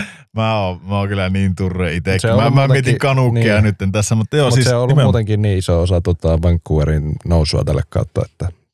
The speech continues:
Speaker 2: se on
Speaker 1: Niin siis Quinn Hughesillähän ei ole mitään muuta, kun sillä kävi hirveä flaksi siinä, kun ne pelasi San Josea vastaan. Se paukutti varmaan kahdeksan pistettä siinä, että sillä ei olisi oikeasti edes pistepörssillä kovin korkealle. Jos otetaan San Jose-pelit pois tuosta,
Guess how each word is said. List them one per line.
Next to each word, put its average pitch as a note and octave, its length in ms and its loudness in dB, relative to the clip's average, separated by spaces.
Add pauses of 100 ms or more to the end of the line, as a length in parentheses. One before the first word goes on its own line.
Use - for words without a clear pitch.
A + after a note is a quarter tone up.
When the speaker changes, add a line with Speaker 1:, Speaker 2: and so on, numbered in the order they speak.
(160)
Speaker 2:
se - 160 -8
on F#2 140 0 (280)
Speaker 1:
Niin F2 220 -4
siis F2+ 140 -4 (160)
Quinn D3+ 200 2
Hughesillähän G#2+ 640 2
ei F#2+ 60 4
ole F#2+ 80 2
mitään G2+ 420 2
muuta, F2+ 200 2
kun E2+ 80 0
sillä - 160 -2
kävi F2+ 280 2
hirveä F#2 420 4
flaksi F2+ 400 0
siinä, D#2+ 220 0
kun D#2+ 100 -2
ne D#2+ 60 0
pelasi E2 300 -2
San F2 300 2
Josea D#2 320 0
vastaan. D#2+ 300 -2
Se F2 100 0 (100)
paukutti F2 420 0
varmaan E2+ 300 2
kahdeksan F2 440 0
pistettä - 420 -8
siinä, E2 280 0
että E2 160 -6
sillä E2+ 180 2
ei F2 100 4
olisi D2+ 120 -2
oikeasti F2+ 440 -2
edes E2+ 140 -4
pistepörssillä D#2+ 680 -2
kovin E2 280 2
korkealle. D#2+ 380 -2
Jos F2 120 -4
otetaan C#3 360 0
San C#3+ 220 2
Jose-pelit G2+ 560 2
pois G2 260 2
tuosta, E2+ 340 -2